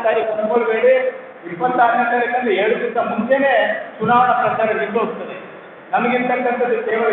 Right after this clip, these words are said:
ಇಪ್ಪತ್ನಾಲ್ಕೇ ದಿನ. ನಾವು ಯಾರು ಕೂಡ ಸಮಯವನ್ನು ವ್ಯರ್ಥ ಮಾಡದೆ ಎಲ್ಲರೂ ಹೊಂದಾಣಿಕೆಯಿಂದ ಕೆಲಸ ಮಾಡಿ ನಮ್ಮ ಅಭ್ಯರ್ಥಿಯನ್ನ ಗೆಲ್ಸೋಣ. ನಿಮ್ಮೆಲ್ಲರ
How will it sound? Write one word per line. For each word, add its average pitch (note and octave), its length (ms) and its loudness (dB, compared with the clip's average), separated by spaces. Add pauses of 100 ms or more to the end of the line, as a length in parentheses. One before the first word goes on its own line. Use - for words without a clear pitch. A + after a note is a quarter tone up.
ಇಪ್ಪತ್ನಾಲ್ಕೇ A3+ 680 -2
ದಿನ. G3 140 -2 (560)
ನಾವು F#3+ 200 2
ಯಾರು A3+ 140 4 (140)
ಕೂಡ A3+ 120 2 (340)
ಸಮಯವನ್ನು G#3+ 480 0
ವ್ಯರ್ಥ G#3 220 2 (100)
ಮಾಡದೆ A#3 300 2 (600)
ಎಲ್ಲರೂ A#3 360 2 (100)
ಹೊಂದಾಣಿಕೆಯಿಂದ A#3 680 2 (180)
ಕೆಲಸ G#3 220 -2 (120)
ಮಾಡಿ B3+ 260 4 (400)
ನಮ್ಮ F3+ 220 2
ಅಭ್ಯರ್ಥಿಯನ್ನ G3+ 580 0
ಗೆಲ್ಸೋಣ. A#3 380 0 (440)
ನಿಮ್ಮೆಲ್ಲರ G#3+ 460 0